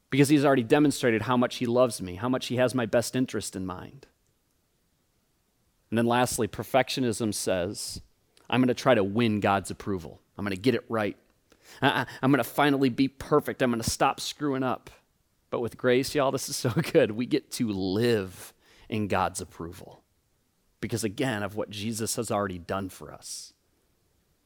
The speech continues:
See, e-, even if you're new to this whole church thing, this whole Jesus thing, I, I don't think it's too hard to see h-, how much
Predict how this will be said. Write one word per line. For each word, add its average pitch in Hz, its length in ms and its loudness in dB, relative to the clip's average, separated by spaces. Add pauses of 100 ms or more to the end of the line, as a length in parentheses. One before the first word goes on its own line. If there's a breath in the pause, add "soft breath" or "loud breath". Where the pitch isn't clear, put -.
(140)
See, - 220 -2 (400 loud breath)
e-, 147 140 0
even 185 260 0
if - 200 -6
you're 139 280 2
new 107 320 -2
to 127 80 0
this 127 200 -2
whole 120 140 -2
church - 400 -6
thing, 117 300 -4
this 104 140 -8
whole 98 120 -2
Jesus 110 500 -6
thing, 117 360 -6 (1000)
I, - 140 -6
I 175 120 -4
don't 220 180 -2
think 185 200 -4
it's - 160 -2
too 180 240 -2
hard 160 400 0
to 135 80 -4
see 151 400 -2
h-, 135 180 -4
how 160 200 -2
much 151 340 -4